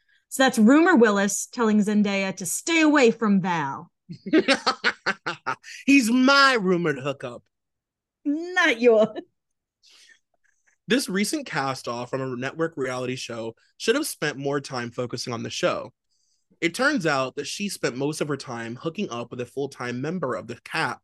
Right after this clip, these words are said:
Speaker 2: of the show who was always out to win. So that is Charlotte McKinney being the cast-off, and she spent all her time with Derek Hough.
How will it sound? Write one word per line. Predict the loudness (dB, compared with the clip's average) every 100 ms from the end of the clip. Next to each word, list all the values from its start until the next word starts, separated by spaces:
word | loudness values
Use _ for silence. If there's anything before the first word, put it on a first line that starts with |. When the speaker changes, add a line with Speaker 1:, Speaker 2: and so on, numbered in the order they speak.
| -10
Speaker 2:
of | -6
the | -6
show | -2 0 0 -2 -8 _ _
who | -4
was | -4
always | -2 -2 -2 -6 -8
out | -10 -10
to | -12
win. | -10 -10 -12 -14 -18 _ _ _ _ _ _
So | -10 -2
that | 0
is | 0
Charlotte | -2 -2 0 0 -2
McKinney | -6 -8 -10 -8 -8
being | -6 -6
the | -6
cast-off, | -6 -8 -8 -10 -8 -8 -8 -14 _ _ _ -6
and | -4 -4 -6
she | -8
spent | -8 -10 -6
all | -4 -2
her | -2 -4
time | -6 -10 -12
with | -10
Derek | -6 -4 -6 -6
Hough. | -10 -10 -14